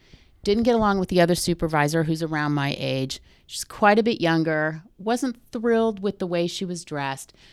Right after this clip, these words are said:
So right away I was forming all of these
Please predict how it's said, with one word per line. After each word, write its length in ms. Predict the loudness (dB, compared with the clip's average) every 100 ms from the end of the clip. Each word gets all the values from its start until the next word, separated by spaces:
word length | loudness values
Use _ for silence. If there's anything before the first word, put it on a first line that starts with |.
| _
So 180 | -6
right 280 | -2 0 0
away 320 | -2 -4 -2
I 140 | 0 -2
was 200 | -4 -10
forming 480 | -8 -4 0 0 -2
all 200 | -4 -2
of 140 | -4 -2
these 340 | -2 -2 -6